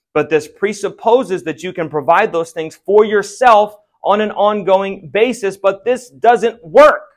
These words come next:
You are irrational from time to time. You're not merely as objective as you assume yourself to be. You're a terrible judge of what is good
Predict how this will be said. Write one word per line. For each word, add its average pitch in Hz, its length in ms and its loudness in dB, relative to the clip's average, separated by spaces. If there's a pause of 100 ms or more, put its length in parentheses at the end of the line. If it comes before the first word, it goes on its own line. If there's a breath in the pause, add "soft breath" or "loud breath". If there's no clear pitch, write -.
(840)
You 208 160 0
are 185 160 6
irrational 185 720 -2
from 131 220 -6
time 117 260 -6
to 101 80 -14
time. 92 300 -14 (200)
You're 165 120 -8
not 180 180 -2
merely 185 400 0
as 151 300 -2 (100)
objective 143 680 -4
as 131 280 -4
you 147 140 -8
assume 185 400 -8
yourself 143 440 -2
to 139 100 -12
be. 151 380 -8 (180 soft breath)
You're 185 120 4
a 185 100 0
terrible 196 440 0
judge 170 340 2
of 160 120 -6
what 160 160 2
is 147 120 -8
good 156 380 2